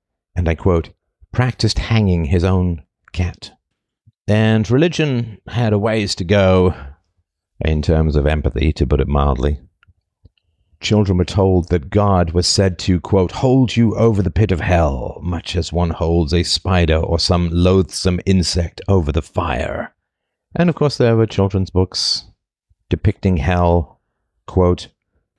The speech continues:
"The little child is in this red-hot oven. Hear how it screams to come out. It stamps its little feet on the floor." And the terrorizing figures I mentioned earlier, my friend who was told about Boney, which is Bonaparte.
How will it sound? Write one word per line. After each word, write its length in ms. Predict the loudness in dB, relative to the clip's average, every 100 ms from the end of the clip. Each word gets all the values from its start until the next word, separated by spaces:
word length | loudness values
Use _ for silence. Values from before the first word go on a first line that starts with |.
| -4
"The 80 | -2
little 220 | 0 -2
child 480 | 0 2 2 0 -2
is 100 | 0
in 140 | 0
this 180 | 0 0
red-hot 380 | 0 0 -2 -2
oven. 420 | -2 -2 -6 -12 _
Hear 320 | -4 2 2
how 180 | 2 0
it 120 | 0
screams 540 | -2 -4 -6 -6 -4 -6
to 80 | -4
come 200 | -4 0
out. 300 | -2 -2 -8 -6
It 140 | -4
stamps 400 | -2 0 -2 -2
its 160 | -4 -2
little 160 | -2
feet 260 | 0 0 2
on 100 | 0
the 60 | 0
floor." 640 | 0 -2 -2 -4 -6 -10 _ _ _ _ _ _ _ _ 0
And 160 | 2
the 60 | 2
terrorizing 560 | 2 2 4 4 4
figures 280 | 2 0 2
I 60 | 2
mentioned 360 | 2 0 0
earlier, 280 | 2 4 4
my 100 | 2
friend 300 | 0 0 0
who 80 | -2
was 100 | -2
told 240 | 0 0
about 240 | 0 -2 0
Boney, 320 | 0 2 2
which 200 | 0 -6
is 60 | -4
Bonaparte. 580 | 0 0 0 0 -2